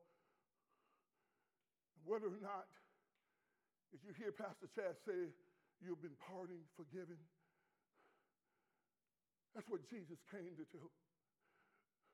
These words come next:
You know, I'm in a community, and, you know, this, I'm all over the place,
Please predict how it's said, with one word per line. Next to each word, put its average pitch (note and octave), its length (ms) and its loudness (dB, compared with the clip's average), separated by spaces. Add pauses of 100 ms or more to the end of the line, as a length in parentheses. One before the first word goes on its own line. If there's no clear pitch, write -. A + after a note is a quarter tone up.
(1120)
You G3+ 80 -2
know, G3+ 300 10 (880)
I'm - 100 -2
in A#3+ 140 -2
a - 80 -12
community, G3 720 -2 (1500)
and, E4 80 0 (1200)
you E4+ 160 -2
know, C#4 80 6 (160)
this, A3 80 -2 (160)
I'm C4+ 160 0
all B3+ 240 6
over A#3+ 240 8
the E3 100 -4 (140)
place, F#3 180 2